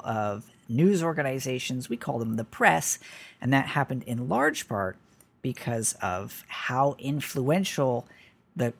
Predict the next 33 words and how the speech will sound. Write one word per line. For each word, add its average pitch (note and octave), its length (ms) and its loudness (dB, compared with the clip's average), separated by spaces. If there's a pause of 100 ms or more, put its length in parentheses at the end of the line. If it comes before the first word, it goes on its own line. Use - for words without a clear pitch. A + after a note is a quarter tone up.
(300)
printing B3 380 0
press B2 380 -2
was B2 280 -2
to - 140 -4
the B2 160 -4
actual B2 420 -4
printing A2+ 680 -6
of A2+ 260 -6
newspapers. G#2 720 -6 (580)
So A#2 240 -4
some B2 180 -4
pretty D3 200 -6
interesting, A#2+ 680 -6 (460)
uh, A2+ 200 -2
little D4 320 -2
interesting G3+ 420 -4
tidbits - 580 -6
there. - 360 -6 (960)
So B3 120 -2
that D4+ 180 4
gives F#4+ 180 4
you C4 100 6
a A3+ 60 4
little A#3 140 6
bit G3 120 4
of D#3 80 0
a B2+ 80 2
brief D3+ 580 -4 (100)
understanding E3 560 0
of, B2 360 -4
of B2+ 260 -4
where F#3 560 2
typography, D3+ 1000 -2